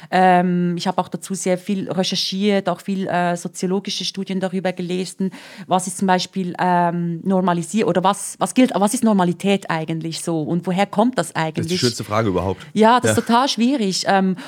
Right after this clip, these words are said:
Speaker 1: und das kommt sehr stark auch aus der Verdatung tatsächlich. Also wir haben irgendwann mal angefangen, zum Beispiel Versicherungs-, äh, Firmen,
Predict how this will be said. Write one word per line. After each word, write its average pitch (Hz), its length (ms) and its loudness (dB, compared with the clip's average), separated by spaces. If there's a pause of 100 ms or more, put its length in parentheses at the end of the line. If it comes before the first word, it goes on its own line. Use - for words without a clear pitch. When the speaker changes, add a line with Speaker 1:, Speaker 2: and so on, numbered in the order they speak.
Speaker 1:
und 202 140 0
das 208 160 -4
kommt 226 260 4
sehr 226 300 2
stark 214 500 2
auch 208 240 0
aus 196 280 0
der 190 280 2
Verdatung 196 540 0
tatsächlich. 180 680 -4
Also 185 300 -4
wir 185 280 0 (260)
haben 202 160 2
irgendwann 208 240 2
mal 190 140 4 (120)
angefangen, 196 720 0
zum - 80 -2
Beispiel 185 400 -2
Versicherungs-, 214 840 0
äh, 190 500 2
Firmen, 202 460 0